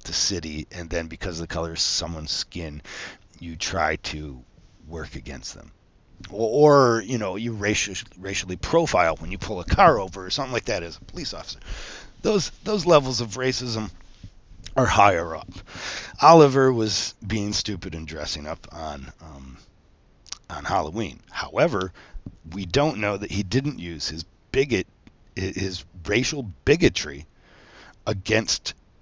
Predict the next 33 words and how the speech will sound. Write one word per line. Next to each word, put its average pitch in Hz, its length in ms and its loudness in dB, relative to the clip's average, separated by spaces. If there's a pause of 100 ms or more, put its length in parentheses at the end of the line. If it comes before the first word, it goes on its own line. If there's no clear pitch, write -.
(120)
contestants 80 680 -4
on 67 140 -12
the 65 80 -16
show. - 240 -8 (960)
So, 64 420 -14 (480)
uh, 101 220 2 (480)
whatever 64 400 -18
of 55 120 -20
it. - 80 -20 (560)
Anything 139 320 6
else? 85 200 4
Questions 147 400 2
people 98 320 -4
ask 76 200 -4
me. - 180 -18
What 147 120 6
have 143 120 2
I 131 100 10
been 123 200 0
up - 200 0
to 120 360 2 (920)
since - 340 4
covid 139 460 2
hit? 78 260 -4
Since - 260 -4
covid 151 360 2
hit, 139 260 8
I've 110 160 4
been 110 160 2
playing 110 360 2
Call 107 240 4
of 95 120 -6
Duty 92 300 -6